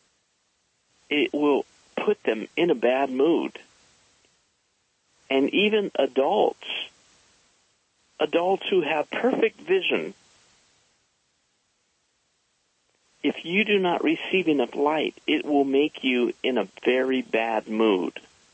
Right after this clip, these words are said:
It could even make you depressed. And in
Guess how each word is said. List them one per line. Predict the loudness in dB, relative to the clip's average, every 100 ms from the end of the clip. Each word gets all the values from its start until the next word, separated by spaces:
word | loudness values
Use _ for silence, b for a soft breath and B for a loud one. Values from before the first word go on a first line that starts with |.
| _ _ _ _ _ _ _ _ _ _
It | -10 -8
could | -4 -4 -4 0
even | 2 4 2
make | 2 0 0
you | 0 0
depressed. | 0 -4 -2 0 0 -2 -8 -8 -8 -12 -16 -20 _ _ _ _ _ _ _ _ _ _ _ _ _ _ _ _ _ _ _ _ _ _ _ _ _ _ _ _ _ _ _ -6
And | -4 -4 -2
in | 0 0 -4